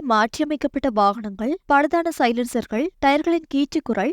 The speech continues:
இன்ஜின் டிரைவிங் மற்றும் அதிக சத்தத்துடன் இசை வைப்பது போன்றவை இனி நொய்சன்ஸ், அதாவது பொதுத்தொல்லித்தனம் செயல்களாக கருதப்படும். இந்த புதிய சட்டத்தின் மிகப்பெரிய மாற்றம் என்னவென்றால்,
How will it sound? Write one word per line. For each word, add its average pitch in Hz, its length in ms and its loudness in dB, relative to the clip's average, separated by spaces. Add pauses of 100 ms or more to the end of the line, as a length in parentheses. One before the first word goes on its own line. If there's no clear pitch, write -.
(140)
இன்ஜின் 302 400 -2
டிரைவிங் 226 440 0
மற்றும் 269 400 0
அதிக 226 340 2
சத்தத்துடன் 254 580 -2
இசை 285 280 0
வைப்பது 269 360 0
போன்றவை 214 460 -2 (120)
இனி 226 260 0 (120)
நொய்சன்ஸ், 320 560 2
அதாவது 226 420 0 (140)
பொதுத்தொல்லித்தனம் 277 800 0
செயல்களாக 196 580 0
கருதப்படும். 185 680 -4
இந்த 294 300 0
புதிய 285 300 0
சட்டத்தின் 277 500 -2
மிகப்பெரிய 277 560 0
மாற்றம் 214 400 -2
என்னவென்றால், 202 520 -2